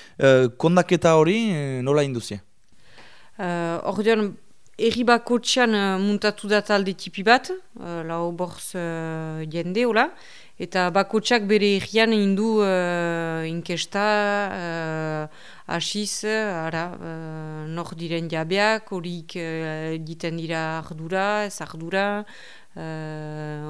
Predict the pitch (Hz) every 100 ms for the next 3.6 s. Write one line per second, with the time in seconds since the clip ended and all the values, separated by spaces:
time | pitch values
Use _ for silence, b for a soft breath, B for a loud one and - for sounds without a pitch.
0 | 160 170 180 175 170 - 180 165 170 170
1 | 165 175 165 170 170 165 - 196 214 214
2 | 214 185 170 160 170 175 170 165 165 170
3 | 175 165 165 156 - 226